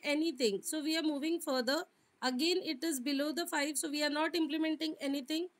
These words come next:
This will give us three as it is. So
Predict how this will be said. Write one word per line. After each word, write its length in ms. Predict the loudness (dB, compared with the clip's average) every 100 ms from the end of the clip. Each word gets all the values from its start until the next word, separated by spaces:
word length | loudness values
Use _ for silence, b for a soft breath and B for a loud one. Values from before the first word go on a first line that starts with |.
| _ _ _ -6
This 280 | 0 2 2
will 160 | 2
give 160 | 0 0
us 300 | 2 0 -4 -6
three 280 | -2 0 0
as 240 | 0 0
it 160 | 0 -2
is. 280 | -4 -4 -8 _ _ _ _ _ _ _
So 400 | -2 0 2 -2